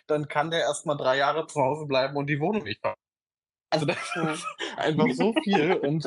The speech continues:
Speaker 1: ähm,
Speaker 2: <laughs>
Speaker 1: bei diesen Top, bei diesen Top-Listen versucht man dann den Neulingen einfach zu sagen, "Ey, das ist jetzt hier,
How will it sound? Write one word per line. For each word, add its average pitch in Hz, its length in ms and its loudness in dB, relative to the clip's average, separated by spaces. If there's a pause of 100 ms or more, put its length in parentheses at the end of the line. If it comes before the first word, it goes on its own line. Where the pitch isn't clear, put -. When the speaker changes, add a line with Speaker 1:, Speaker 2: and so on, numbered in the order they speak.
Speaker 1:
ähm, 143 420 -2
Speaker 2:
<laughs> - 320 0
Speaker 1:
bei 139 200 2
diesen 151 380 0
Top, - 280 0
bei 143 120 8
diesen 147 320 -4
Top-Listen 151 720 0
versucht 139 520 -2
man 156 180 2
dann 143 200 2
den 135 200 2
Neulingen 151 540 0
einfach 139 340 -8
zu - 140 -12
sagen, 135 280 2
"Ey, 147 140 2
das 143 180 -4
ist 156 180 -8
jetzt 147 280 0
hier, 147 280 2